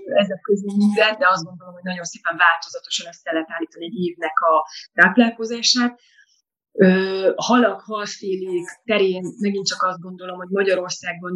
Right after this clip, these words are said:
jó nagy lemaradásban vagyunk, kivéve akik horgásznak rendszeresen,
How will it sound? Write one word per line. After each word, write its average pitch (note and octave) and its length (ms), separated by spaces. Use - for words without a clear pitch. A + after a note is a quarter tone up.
jó G3 80
nagy F3+ 200
lemaradásban E3+ 800
vagyunk, G#3 360
kivéve F3+ 460
akik D#3+ 300
horgásznak G3 720
rendszeresen, G#3 760